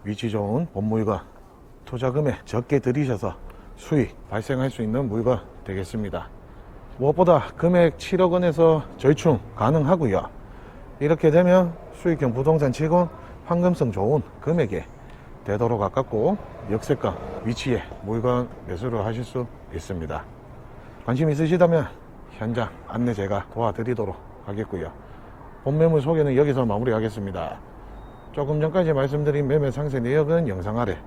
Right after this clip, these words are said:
더보기 버튼을 누르시면 다시 한번 자세히 보실 수 있고요.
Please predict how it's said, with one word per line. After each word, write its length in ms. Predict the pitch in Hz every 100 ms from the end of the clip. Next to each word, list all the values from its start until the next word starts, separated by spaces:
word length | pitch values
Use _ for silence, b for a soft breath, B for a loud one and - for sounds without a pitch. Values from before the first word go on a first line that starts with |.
| -
더보기 320 | 92 92 139 131
버튼을 360 | 147 120 104
누르시면 480 | 87 95 117 160 170
다시 220 | 101 104
한번 240 | 98 78 - B B -
자세히 260 | 85 104
보실 260 | 101 113 135
수 120 | - 139
있고요. 360 | 139 156 175